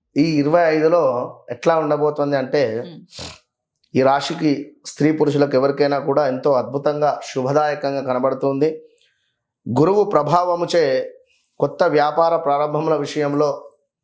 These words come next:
Speaker 1: కొంత ఆలస్యము జరుగుట, అనుకున్న పనులు పూర్తవును. అంటే పని ఆలస్యమైనా కూడా పూర్తయ్యే పరిస్థితి ఉంది.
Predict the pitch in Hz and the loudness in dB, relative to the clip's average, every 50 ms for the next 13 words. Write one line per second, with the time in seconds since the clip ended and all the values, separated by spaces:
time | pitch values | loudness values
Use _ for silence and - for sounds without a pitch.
0 | _ _ - - 151 165 156 165 143 135 135 143 156 170 165 - - - 180 175 | _ _ -4 -2 -2 0 2 2 4 4 4 2 2 0 -2 -2 -4 -2 0 0
1 | 180 175 160 139 131 135 139 139 147 160 151 156 147 139 139 - - 135 135 143 | 2 2 0 0 0 0 0 0 0 0 0 0 2 0 0 -2 -4 -4 -4 -2
2 | 147 147 165 165 165 - 151 147 147 151 156 151 127 120 - - - _ _ _ | 0 0 0 0 0 0 0 -2 0 2 0 0 0 0 -6 -12 -18 _ _ _
3 | _ _ _ _ _ _ _ _ - 151 156 156 - 147 127 113 110 110 - 123 | _ _ _ _ _ _ _ _ -2 -2 0 0 0 0 0 0 -4 -8 -8 -6
4 | 143 - - - - 139 147 175 165 - 123 127 147 165 175 170 - 180 165 160 | -4 -4 -4 -2 -2 -2 0 0 -2 -2 0 0 2 0 0 -2 0 0 0 0
5 | 160 160 160 151 147 160 185 180 - 175 180 180 180 170 160 156 147 139 131 123 | 0 0 0 0 2 0 0 0 -2 -4 -4 0 0 2 2 2 0 0 -4 -4
6 | - - - - 110 104 107 - - | -6 -10 -8 -8 -8 -8 -8 -14 -18